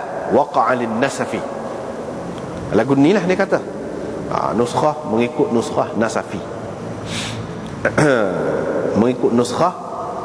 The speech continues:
Nasafi. <clears throat> Lagu ni. <clears throat> Nasafi ni bukan ahli tafsir, tafsir Nasafi tu tak, Nasafi lain. Ah, ni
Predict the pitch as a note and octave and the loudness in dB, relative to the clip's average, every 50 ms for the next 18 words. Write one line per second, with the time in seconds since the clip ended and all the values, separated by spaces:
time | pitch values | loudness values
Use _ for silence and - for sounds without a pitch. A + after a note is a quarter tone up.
0 | - - - G2 G#2+ B2+ B2 - B2+ A2 - C#3 E3 G#3 B3+ - - - - - | -8 -4 0 4 4 4 4 2 0 -2 2 2 2 2 0 -2 -6 -6 -6 -6
1 | - - - - - - - - - - - - - - - - - - - - | -4 -4 -4 -6 -6 -8 -8 -8 -8 -8 -8 -8 -8 -8 -10 -6 -2 -2 0 2
2 | - D3 E3+ C#3+ A2+ F#2 E2 G2+ A#2 A2+ C3 B2+ B2+ A#2 F2 - - - - - | 4 4 4 4 4 4 4 2 4 4 4 4 4 2 2 0 -2 -4 -4 -4
3 | - - - - - - - - - - - C3+ - - - - - - - - | -4 -4 -4 -2 0 0 0 0 0 0 0 -2 -2 -2 -4 -8 -8 -8 -8 -8
4 | - - - - - - - - - - - - - - - - - G2 G#2 A2 | -8 -8 -8 -8 -6 -6 -6 -6 -8 -8 -8 -8 -8 -8 -8 -4 0 2 2 2
5 | G#2+ - C3 A#2+ - - B2+ A#2+ C3+ D#3+ D#3 C3 A2+ B2 A2+ G2+ F#2 E2 D2+ D2+ | 2 2 0 0 0 2 2 4 4 2 2 2 2 2 0 0 0 -4 -8 -8
6 | - - - - - - - - - - - - - A#2 G#2 G#2 G2+ G2 - G2+ | -8 -8 -8 -8 -8 -8 -8 -8 -8 -8 -8 -4 -2 -2 0 0 0 0 0 -2
7 | - - - B2 A2 G2 F#2 G#2 F#2 - - G#2 G2 G2+ G2 - G2+ F#2+ - F2+ | -2 -2 0 2 2 4 2 2 0 0 0 2 2 2 0 -2 -2 -4 -4 -2
8 | E2+ A2+ C3+ D#3 - - - A2 A2+ G#2+ F#2 G2 G2 E2+ D2 - - - - - | 0 2 2 2 2 0 -2 -6 -4 -4 -2 0 0 0 0 -2 -4 -6 -8 -8
9 | - - - - - - - - - - - - - - - - - - - - | -8 -8 -6 -6 -6 -6 -6 -6 -8 -8 -8 -8 -8 -8 -6 -6 -6 -6 -6 -6
10 | - - - - - - - E2+ F2 F2 F2 E2+ E2 D#2+ D#2 D2+ D2 D2 D#2 | -6 -8 -8 -6 -6 -2 0 2 2 2 2 2 2 2 2 0 0 0 -2